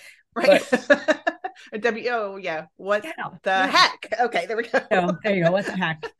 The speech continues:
Speaker 2: What the
Speaker 1: <laughs>
Speaker 2: heck? Darn it. And that happens. It happens to the, the best of us. The worst of times happen. And it really is,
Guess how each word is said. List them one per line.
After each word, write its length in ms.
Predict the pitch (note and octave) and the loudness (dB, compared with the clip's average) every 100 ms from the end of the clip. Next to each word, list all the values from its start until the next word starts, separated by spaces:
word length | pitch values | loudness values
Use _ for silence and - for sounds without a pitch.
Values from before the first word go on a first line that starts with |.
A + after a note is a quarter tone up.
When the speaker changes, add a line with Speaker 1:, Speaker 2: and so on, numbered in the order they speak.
| - | -2
Speaker 2:
What 180 | C#4+ C#4 | -2 2
the 160 | A#3 E3+ | 0 0
Speaker 1:
<laughs> 0 | |
Speaker 2:
heck? 420 | G3+ G3 G3 E3+ | 0 -2 -2 -6
Darn 280 | F3 F3+ G#3 | -4 -4 -4
it. 160 | G3+ - _ _ _ _ _ _ _ _ _ _ _ - C#4+ - | -6 -8 _ _ _ _ _ _ _ _ _ _ _ -20 -10 2
And 100 | C#4+ | 4
that 140 | C#4 | 4
happens. 520 | A#3 A#3 - G3+ D#3 | 2 0 2 0 0
It 80 | F#3 | -2
happens 340 | F3+ F#3 F#3+ - | -4 -2 -6 -4
to 100 | E3+ | -4
the, 220 | E3 D3+ - _ - | -4 -6 -14 _ -8
the 80 | |
best 280 | D3+ E3 - | -6 -6 -6
of 100 | F3+ | 0
us. 540 | F3 F#3 - - - - _ | 2 0 -4 -10 -14 -18 _
The 100 | - | -10
worst 280 | D3+ E3+ - | -4 -4 -6
of 100 | E3 | -10
times 380 | - F3 F3 F3 | -6 -2 -2 -2
happen. 580 | F3+ E3 E3+ D#3+ D#3+ D#3+ | -2 -2 -2 0 0 -2
And 720 | - D#3+ D#3 D#3 D#3 D#3 D#3 - | -4 -2 0 2 2 0 -2 -4
it 120 | F3+ | -6
really 880 | E3+ D3 E3 A3 F3 D#3 D#3 D#3 D#3 D#3 _ _ _ _ _ _ - | -4 -2 0 2 2 2 0 -2 -4 -10 _ _ _ _ _ _ -2
is, 640 | E3+ F3+ F3 E3+ D#3+ | 4 4 4 2 -2